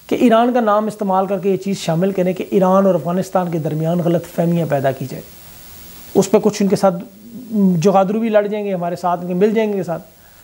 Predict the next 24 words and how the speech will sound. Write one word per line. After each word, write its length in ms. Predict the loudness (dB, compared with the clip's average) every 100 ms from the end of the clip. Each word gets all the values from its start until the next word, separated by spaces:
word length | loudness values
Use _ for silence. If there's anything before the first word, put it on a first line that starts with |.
| -20 -20 -2 2
पाकिस्तानी 460 | 2 4 4 4
भी 80 | 0
मुतासर 380 | 2 0 0 -6
हो 100 | -8
जाएंगे। 220 | -10 -14 -8
अब 140 | -4 0
ये 80 |
देखें 220 | 0 0 -2
जितनी 260 | -2 2 4
भी 80 |
मीडिया 260 | 4 4 2
की 100 | 2
रिपोर्ट्स 400 | -2 -4 -6 -2
आ 120 | -2
रही 120 | -2
हैं 80 | -6
वो 140 | -4 -4
ये 180 | -4 -6 -14 -20 -6 0
कि 60 | 4
ईरान 400 | 4 4 2 0
के 240 | 2 2
स्टेट 480 | 0 -6 0 2 2
मीडिया 320 | 0 0 0
से 180 | 0 -2